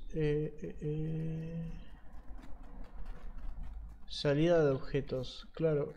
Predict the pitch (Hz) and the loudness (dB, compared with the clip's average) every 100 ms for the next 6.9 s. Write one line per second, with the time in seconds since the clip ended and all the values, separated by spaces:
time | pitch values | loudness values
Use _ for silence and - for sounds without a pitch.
0 | - - 160 151 - 202 208 202 208 190 | -8 -4 -2 -2 -2 -2 0 -2 -2 0
1 | 214 214 196 - 160 - - - - - | 0 0 -2 -6 -8 -6 -6 -6 -8 -8
2 | - - - - - - - - 160 170 | -10 -6 -6 -4 -6 -6 -10 2 6 8
3 | 185 175 190 185 180 - 170 156 170 170 | 8 8 8 8 6 2 4 8 8 6
4 | 185 185 175 - 185 160 151 165 156 - | 6 6 4 0 2 6 8 8 4 4
5 | 147 131 - - 147 151 170 170 180 185 | 2 2 -2 -4 -4 0 0 2 4 6
6 | 180 175 185 190 185 - 180 202 226 | 4 2 2 2 2 2 0 0 -2